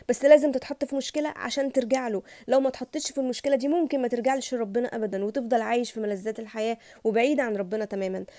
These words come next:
وأنا أتحدى أي حد إن هو مثلا كان عايش في رغد و-، و-، ولجأ لسورة البقرة. معظم الناس، وأولهم كنت أنا،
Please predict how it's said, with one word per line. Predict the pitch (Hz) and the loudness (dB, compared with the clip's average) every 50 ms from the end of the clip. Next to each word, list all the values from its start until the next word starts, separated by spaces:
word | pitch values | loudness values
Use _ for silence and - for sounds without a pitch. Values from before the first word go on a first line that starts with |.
| - - - | -20 -4 -2
وأنا | 226 - 311 359 - | 0 2 2 2 0
أتحدى | 285 285 - - 302 254 277 | -2 -6 -6 -6 -4 -4 -2
أي | - 302 285 | -2 -2 -2
حد | 254 254 262 226 180 - | -4 -4 -6 -6 -6 -8
إن | - - 214 214 | -8 -6 -4 -2
هو | 214 254 285 285 277 269 269 - - - - _ _ - | 0 0 2 2 0 0 -2 -6 -16 -20 -20 _ _ -6
مثلا | - 240 269 - 277 247 233 226 | -2 -2 -2 0 0 -2 -2 -2
كان | 233 214 | -2 -2
عايش | 214 233 269 277 254 | -2 0 -2 -2 -2
في | - - 220 220 247 | -6 -10 -6 -2 -2
رغد | 269 269 247 254 220 185 180 | -2 0 0 -2 -4 -4 -6
و-، | 123 131 - - | -10 -10 -8 -8
و-، | - - - _ - | -10 -12 -12 _ -4
ولجأ | 220 233 254 285 285 262 262 - | -2 0 2 2 2 2 2 0
لسورة | 220 214 - - 247 233 - | 0 -2 -2 -2 -2 -2 -2
البقرة. | 208 190 180 170 - - - - | -4 -6 -6 -8 -10 -14 -16 -8
معظم | - 247 320 339 320 294 240 254 240 220 | -4 -2 -2 0 0 -2 -2 -2 -2 -2
الناس، | 208 202 196 202 214 269 - - - - - _ _ _ _ | -2 -2 -2 -2 -4 -4 -4 -6 -8 -10 -14 _ _ _ _
وأولهم | - 196 202 233 277 339 349 311 285 262 | 0 2 4 4 4 2 2 0 0 -2
كنت | 220 - 208 196 - 180 | -4 -6 -8 -8 -8 -8
أنا، | - 202 220 320 | -6 -6 -6 -8